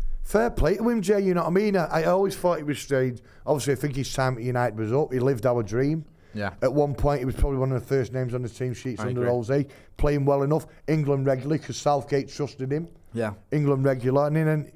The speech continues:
Speaker 1: it just went wrong for him. I know he had family problems, and fair play, you know, what's that programme about his mum not being too well and looking after his, his family, his, uh, younger siblings, but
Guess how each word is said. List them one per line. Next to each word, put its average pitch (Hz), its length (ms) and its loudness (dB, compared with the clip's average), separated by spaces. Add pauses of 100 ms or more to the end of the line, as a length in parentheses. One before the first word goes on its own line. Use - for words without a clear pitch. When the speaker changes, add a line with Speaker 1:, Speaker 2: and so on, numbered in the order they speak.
Speaker 1:
it 143 140 -6
just 190 220 0
went 143 160 0
wrong 143 160 2
for 135 120 -6
him. 123 160 -2
I 117 140 0
know 139 160 2
he 131 40 4
had 123 120 0
family 127 340 0
problems, 127 560 0
and 117 160 -4 (320)
fair 131 240 2
play, 131 260 0
you 123 80 0
know, 120 220 2
what's 117 260 -2
that - 180 -8
programme 127 360 0
about 120 420 -2 (260)
his 110 140 -4
mum 123 220 0
not 123 200 0
being 120 520 0
too 127 280 0
well 120 300 2
and 113 160 -2
looking 123 240 -2
after 120 260 -4
his, 117 280 -2 (420)
his 110 180 -4
family, 120 520 0
his, 110 180 -4
uh, 117 260 2
younger 123 340 0
siblings, 123 540 -2
but 123 280 -2